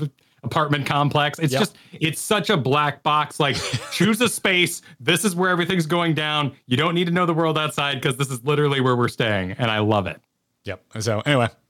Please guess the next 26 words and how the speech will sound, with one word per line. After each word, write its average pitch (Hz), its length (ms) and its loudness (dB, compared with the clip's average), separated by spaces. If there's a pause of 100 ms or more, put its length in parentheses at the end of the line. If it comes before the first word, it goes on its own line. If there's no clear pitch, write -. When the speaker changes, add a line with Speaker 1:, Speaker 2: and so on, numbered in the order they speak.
(100)
Speaker 2:
Daredevil's 190 360 2
my 170 120 2
answer. 160 420 2
Love 147 240 -2
that. 143 320 0 (240)
Please, 170 480 0 (240)
God, 143 520 0
bring 139 220 0
back 127 220 2
the 123 80 -6
Punisher. 104 480 -2 (500)
Those 135 180 2
two 143 140 0
Punisher 135 360 -2
seasons 110 480 -2 (280)
are 98 60 -8
freaking - 800 -8
incredible. 117 640 0 (680)
I 110 100 -2
need 127 200 0
Frank 139 260 0
Castle 120 340 -2
back 107 300 -2
in 110 80 -4
my 104 100 -4
life. 90 340 -10